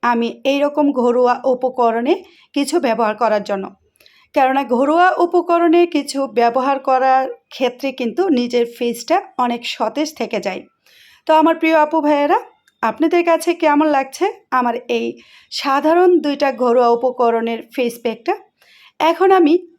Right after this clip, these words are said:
একটা টিস্যু নিয়ে ফেসটাকে হালকাভাবে ক্লিন করে নিচ্ছি।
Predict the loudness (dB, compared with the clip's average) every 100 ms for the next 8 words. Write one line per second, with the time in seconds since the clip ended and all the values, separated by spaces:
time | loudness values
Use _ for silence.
0 | -8 -6 -4 -6 -8 _ _ _ _ _
1 | _ _ 0 4 4 4 0 0 -8 -4
2 | -2 0 0 -4 _ _ _ _ _ _
3 | _ _ -2 0 0 0 0 2 0 0
4 | -2 0 0 0 0 0 0 0 -2 -12
5 | -2 2 2 2 -2 -2 -6 -10 -16